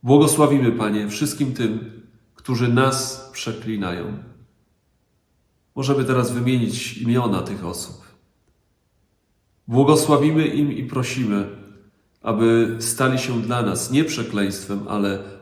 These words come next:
błogosławieństwem. Wybacz nam, Panie, jeśli my kiedykolwiek przeklęliśmy kogoś, jeśli kiedykolwiek kogokolwiek odrzuciliśmy, odsunęliśmy na bok. Wybacz nam i ten nasz grzech.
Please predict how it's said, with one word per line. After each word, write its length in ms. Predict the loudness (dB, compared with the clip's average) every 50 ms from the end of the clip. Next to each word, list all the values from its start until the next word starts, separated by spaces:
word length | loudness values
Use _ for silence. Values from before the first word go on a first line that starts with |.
| -18 -12
błogosławieństwem. 1080 | -6 -2 0 0 0 0 -2 -4 -4 -4 -4 -4 -4 -6 -8 -8 -10 -14 -16 -16 -18 -18 -18 -20 -20 _ _ _ _ _ _ _ _ _ _ _ _ _ _ _ _ _ _ _ -2
Wybacz 320 | 2 4 4 4 4 4
nam, 120 | 4 2 4
Panie, 280 | 4 4 4 6 6
jeśli 260 | 4 4 2 0 -2 0
my 160 | 0 0 -2
kiedykolwiek 640 | -2 -2 -2 -2 -2 -2 0 0 0 0 -2 -4 -4
przeklęliśmy 760 | -6 -6 -6 -4 -4 -2 -2 0 0 -2 -4 -4 -6 -6
kogoś, 500 | -6 -6 -6 -8 -8 -10 -12 -14 -16 -18 -20 -20 _ _ _ _ _ _ _ -4
jeśli 280 | -2 -2 0 0 2
kiedykolwiek 920 | 2 2 2 2 4 4 4 4 4 2 0 -2 -4 -10 -14 -18 -20 -14
kogokolwiek 840 | -8 -4 0 0 0 0 0 0 2 4 4 4 4 2 2 0 -2 -4 0
odrzuciliśmy, 1000 | 2 2 2 2 0 -2 -4 -4 -4 -4 -4 -2 -4 -4 -6 -10 -10 -10 -10 -10 -12 -14 -20 -20 -20 -14 _
odsunęliśmy 800 | -4 -4 -4 -2 -2 -2 -2 0 0 0 0 -2 -4 -6 -6 -6
na 160 | -4 -6 -6
bok. 360 | -8 -10 -12 -14 -14 -18 -20 -20 _ _ _ _ _ _ _ _ _ _ _ _ _ _ _ -6
Wybacz 340 | -4 -4 -2 -2 -4 -4
nam 240 | -4 -4 -4 -4 -6
i 40 | -6
ten 280 | -6 -6 -6 -4 -4 -4
nasz 280 | -4 -6 -6 -8 -12
grzech. 400 | -14 -14 -14 -14 -16 -16 -20 -20